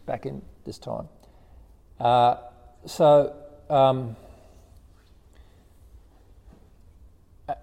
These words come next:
and I think, Michael, your point about going back to Genesis or, or even to Abraham and Isaac, th-, these were not just any old people. They were people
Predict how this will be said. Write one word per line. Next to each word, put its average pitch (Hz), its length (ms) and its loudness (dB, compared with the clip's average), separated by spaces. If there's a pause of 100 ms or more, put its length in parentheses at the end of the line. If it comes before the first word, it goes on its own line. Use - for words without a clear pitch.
(100)
and 139 160 0
I 139 60 6
think, 147 180 0
Michael, 131 280 -2
your 127 140 -4
point 131 200 -6
about 117 180 -6
going 131 180 -6
back 113 200 -6
to 113 80 -12
Genesis 135 560 -6
or, 143 60 -8
or 165 240 2
even 151 180 0
to 139 120 -4
Abraham 127 420 -4
and 113 100 -8
Isaac, 127 440 -8
th-, 175 160 -8
these 147 260 0
were 131 100 -2
not 123 120 -4
just - 220 -10
any 131 220 -8
old 131 240 -10
people. 131 340 -14
They 123 160 -4
were 127 120 -6
people 139 480 -6